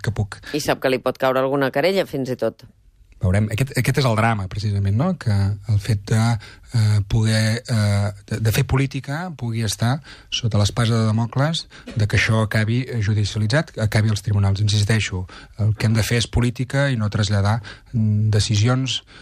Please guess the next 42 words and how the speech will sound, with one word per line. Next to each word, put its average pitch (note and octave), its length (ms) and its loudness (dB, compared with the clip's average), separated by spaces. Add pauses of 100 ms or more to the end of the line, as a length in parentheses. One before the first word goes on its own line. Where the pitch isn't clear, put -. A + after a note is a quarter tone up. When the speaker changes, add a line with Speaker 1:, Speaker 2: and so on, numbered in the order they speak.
(180)
Speaker 1:
eh, G2+ 400 2
i G#2 40 0
traslladar, G#2 500 2 (120)
eh, G2+ 340 2
situacions A2 640 0
que - 120 -2
són G#2+ 300 0
estrictament A2 520 -2
polítiques A2+ 580 -2
en A2 60 2
el F#2+ 160 4
marc G2 280 0
dels, F#2+ 360 0
dels G#2+ 320 0
tribunals. F#2+ 400 -2 (340)
Speaker 2:
En E3 320 2
qualsevol D#3+ 400 0
cas, D3 320 -2
eh, C3 240 0
segur E3 400 0
que D3+ 80 2
si - 160 -6
vostès, C#3+ 500 -4
eh, B2+ 240 0
tiren D3+ 280 0
endavant C#3+ 340 2
aquesta C3+ 300 -6
investidura C3+ 480 0
de C3+ 60 0
Carles C3 260 -4
Puigdemont, E3 580 0
eh, C3+ 560 0
Soraya B2 360 -2
Sáenz B2+ 240 -2
de C3 80 0
Santamaría C3 460 0
ha C3 40 0
tornat C3+ 260 -2
a C3+ 40 -2
insistir B2+ 520 -4
que B2+ 140 -2
prendran C#3+ 440 0